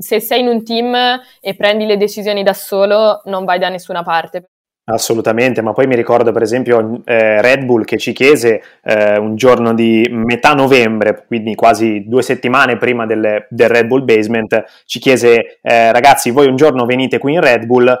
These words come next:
Speaker 2: e noi vi distruggiamo l'idea." Questa è stata un, proprio un, una, una mail che ci è arrivata del tutto, eh,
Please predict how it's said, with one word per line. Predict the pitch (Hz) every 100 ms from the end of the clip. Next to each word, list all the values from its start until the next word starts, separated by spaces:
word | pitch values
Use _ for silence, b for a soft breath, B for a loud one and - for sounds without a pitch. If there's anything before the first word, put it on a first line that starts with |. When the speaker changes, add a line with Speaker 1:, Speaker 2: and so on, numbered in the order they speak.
| B
Speaker 2:
e | - 123 117 123
noi | 135 139 135 131
vi | 117 120
distruggiamo | 113 180 - 160 131 127 113
l'idea." | 113 104 98 98 - _ _ _
Questa | 151 147
è | 139
stata | 127 127
un, | 123 120
proprio | 139 143
un, | 135 143
una, | - 151 151
una | 156 165 160 175
mail | 180 190 160 147
che | 147
ci | 143
è |
arrivata | 160 160 156 170 165
del | 131 123
tutto, | 160 151 147 120 B B
eh, | - 120 113